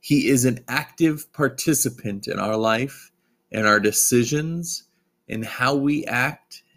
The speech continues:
and how we serve. And so when you go to implement Bible study in your life, you may struggle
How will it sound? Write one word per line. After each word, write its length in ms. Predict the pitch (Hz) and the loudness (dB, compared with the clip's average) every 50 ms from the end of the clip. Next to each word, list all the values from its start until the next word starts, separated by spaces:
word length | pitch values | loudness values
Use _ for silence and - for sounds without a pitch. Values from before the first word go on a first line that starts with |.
| _ - - | _ -18 -14
and 160 | 123 117 117 | -12 -12 -4
how 220 | - 110 113 110 | 0 0 2 2
we 180 | 107 110 113 107 | 2 0 0 -2
serve. 600 | - - - 131 127 123 120 104 - - - _ _ _ _ _ _ _ _ _ _ _ _ - | -2 -2 0 2 2 2 2 0 -4 -6 -12 _ _ _ _ _ _ _ _ _ _ _ _ -6
And 120 | 113 107 | -2 2
so 180 | - 135 127 123 | 4 6 6 6
when 180 | 123 123 127 | 6 6 4
you 100 | 135 151 | 2 2
go 220 | 147 139 139 139 143 | 4 4 6 6 6
to 180 | 151 - - | 4 2 -2
implement 560 | 123 127 123 123 110 104 113 113 131 160 - - | -4 -4 -4 -4 -4 -4 -2 -4 -4 -4 -6 -4
Bible 360 | 110 104 98 92 104 127 127 | -2 0 0 0 0 -2 -4
study 420 | - - 113 110 107 113 113 113 | -4 -4 -2 -2 -2 0 -2 -2
in 100 | 110 117 | -2 -2
your 140 | 123 131 131 | -4 -6 -4
life, 400 | 117 107 101 98 101 104 - - _ _ _ _ _ _ _ _ - | -2 -2 -2 -2 -4 -4 -8 -14 _ _ _ _ _ _ _ _ -2
you 180 | - 131 160 | 0 2 2
may 520 | 165 156 143 135 143 147 147 139 139 143 - - | 2 2 2 4 4 2 2 0 -4 -8 -10 -10
struggle 800 | - - - - - 156 143 143 143 147 156 170 185 170 - | -8 -6 -6 -2 2 4 4 4 4 2 2 0 0 -2 -6